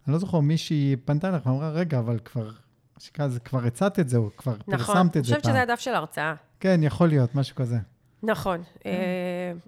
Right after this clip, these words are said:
Speaker 2: אז כן, אני חושבת שאנחנו חייבים לחדש. תראה, אני כן ממליצה לעסקים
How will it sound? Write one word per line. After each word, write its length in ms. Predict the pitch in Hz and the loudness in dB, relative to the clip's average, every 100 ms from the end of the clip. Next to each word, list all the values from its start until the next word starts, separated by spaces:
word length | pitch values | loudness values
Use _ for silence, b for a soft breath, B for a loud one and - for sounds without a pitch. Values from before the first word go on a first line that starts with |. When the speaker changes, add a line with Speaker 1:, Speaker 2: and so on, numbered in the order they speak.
| - | -14
Speaker 2:
אז 140 | - - | -12 -6
כן, 120 | 392 453 | -2 0
אני 120 | 240 196 | 0 0
חושבת 280 | 269 349 | -2 -2
שאנחנו 240 | 466 262 277 | -2 -4 -2
חייבים 320 | 247 226 320 | 0 0 -2
לחדש. 360 | 330 226 208 - _ _ - | -2 -4 -6 -8 _ _ -8
תראה, 260 | 285 240 - - | -4 -4 -4 -4
אני 200 | 240 247 | -4 0
כן 200 | 320 339 330 | 0 0 -2
ממליצה 360 | 262 262 285 | -4 -2 -2
לעסקים 540 | 262 214 233 - 294 | -2 -4 -8 -6 -6